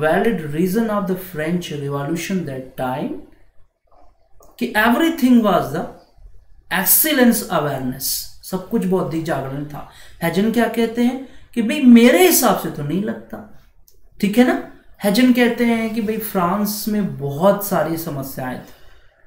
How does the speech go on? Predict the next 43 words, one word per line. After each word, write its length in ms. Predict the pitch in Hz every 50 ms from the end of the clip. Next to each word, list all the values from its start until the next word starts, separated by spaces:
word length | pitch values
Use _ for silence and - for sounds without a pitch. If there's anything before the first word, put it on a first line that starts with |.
| - - _ - - _ _ - -
वहाँ 300 | 143 170 175 185 196 190
का 140 | - 208 196
जो 160 | 185 196 196
समाज 500 | 190 - 185 165 156 151 156 165 175 170 - - -
था, 60 | 180
वहाँ 300 | 160 151 151 151 165 170
के 120 | 170 - 170
जो 180 | 156 160 160
लोग 600 | 151 147 147 151 156 180 190 190 180 - - -
थे 40 | 185
वो 340 | 170 156 147 147 160 170 151
राजा 360 | 151 156 156 175 170 190 185
से 200 | 180 - 180 170
नाराज 580 | 151 143 135 135 127 127 117 117 - - - -
थे, 40 | - -
क्योंकि 280 | - 190 185 175 185 202
वही 260 | 175 175 170 196 196
center 480 | - - 180 165 160 156 - 175 160
में 220 | 160 156 151 147 147
था, 340 | - - - - - - _ - - - - - - - - _ _ _ _ -
वो 120 | 165 220 233
सारी 360 | 233 - 240 254 262 269 247
चीजों 340 | - 269 262 233 247 254 233
को 100 | 233 240
control 580 | - - 208 190 190 - 220 233 233 233 226
कर 100 | 233 214
सकता 340 | - - 196 185 - - 196
था 140 | 185 - -
पर 220 | - - - 180
वो 160 | 175 165 175
नहीं 380 | 180 165 151 - 151 165 180 175
कर 120 | - 160
पा 300 | 139 117 - - 120 110
रहा 120 | 104 104 -
था, 380 | - - - - - - - -
तो 80 | - 220
लोग 400 | 202 196 233 254 247 233 196 175
राजा 320 | 170 156 151 - 180 165
से 180 | - - - 139
नाराज 380 | 131 127 127 123 - - -
थे। 160 | - - - _ _ _ - - - - - _ _ - - -
किसान 500 | 240 240 233 - 240 240 262 294 330 320
जो 140 | 320 320